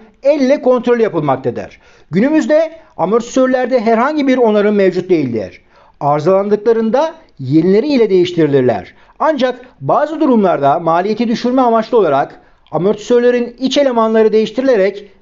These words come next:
revize yapılıp kullanılabilir. Amortisörler gözle kontrol edileceği zaman muhafazanın üst kısmında ince bir yağ tabakası görülebilir. Bu normal bir durumdur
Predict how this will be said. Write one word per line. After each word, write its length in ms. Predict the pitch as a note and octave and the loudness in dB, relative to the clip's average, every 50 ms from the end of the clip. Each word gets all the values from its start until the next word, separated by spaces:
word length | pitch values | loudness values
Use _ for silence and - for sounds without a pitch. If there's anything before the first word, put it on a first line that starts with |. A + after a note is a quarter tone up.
| - | -18
revize 440 | A#2 G#2+ A#2 D3 E3 F3+ F#3+ F3+ C#4+ | -10 -4 0 0 2 2 0 0 0
yapılıp 480 | C#4+ B3+ A3 D3+ F#3 F#3+ A#3 B3 B3 - | 2 2 0 0 0 0 0 -2 -2 -2
kullanılabilir. 760 | A#3 A3+ G3+ F#3+ F#3+ E3+ D#3 C#3 C3 A2+ F#2+ - - - _ _ _ _ _ _ - | -2 0 2 2 0 0 0 0 0 -2 -2 -6 -14 -20 _ _ _ _ _ _ -4
Amortisörler 720 | F#3 F3 G3+ A#3+ A#3+ A#3+ - - C#4 C#4 C#4 C#4 D4 D#4+ | -2 0 0 0 0 -2 -2 -2 0 0 2 0 0 -2
gözle 340 | D#4 A#3+ C4+ C#4+ - D#4+ D#4 | 0 0 0 0 2 0 0
kontrol 280 | D#4 D4+ D4+ D4 D4 D4 | 2 2 2 2 2 0
edileceği 380 | C#4 C4 C#4 A3+ F#3+ C#4 C#4+ | 0 0 -2 -2 -2 -2 -2
zaman 440 | G#3+ A3+ G3 E3 C#3+ D3 D#3 G3+ A3+ - - _ _ _ _ _ | 0 -2 -2 0 -2 -2 -2 -4 -10 -16 -20 _ _ _ _ _
muhafazanın 680 | - D3+ E3 G3 A#3 A#3 A#3 C4 B3+ - C4+ C4+ C#4 C#4+ | -4 0 0 2 0 0 0 0 0 0 0 0 0 0
üst 220 | D4 D#4 - - | 0 -2 -2 -2
kısmında 680 | - F4 - - B3+ C4+ A#3+ A3 G#3 G3 G3 G3+ - - - - | -2 -2 -2 0 0 0 2 2 2 2 0 -2 -4 -10 -10 -6
ince 320 | F#3 E3 F3+ G#3 C#4+ C4+ | -4 -4 -2 -2 0 0
bir 120 | C4 A3+ | 0 0
yağ 240 | G#3 A3 B3+ B3+ B3 | 2 2 0 0 0
tabakası 440 | A#3 G3+ E3 E3 C#3 D3+ C#3+ - - | -2 -4 -4 -2 -2 -4 -4 -4 -2
görülebilir. 640 | B3+ C#4+ C4 A#3+ A3 G3 F#3 D#3 C3+ A#2 - - - - _ _ _ - | 0 0 2 2 2 2 0 2 0 -2 -2 -4 -8 -16 _ _ _ -2
Bu 120 | D#4 F4 | -2 0
normal 380 | F4 E4+ E4 D#4+ D#4+ D4 C4+ G#3+ | 2 2 0 2 2 0 2 2
bir 160 | G3+ F#3 D#3+ | 2 0 2
durumdur 400 | D3 C#3 B2+ A#2+ A2+ G#2 F#2+ - | 2 0 -2 -2 -2 -6 -8 -10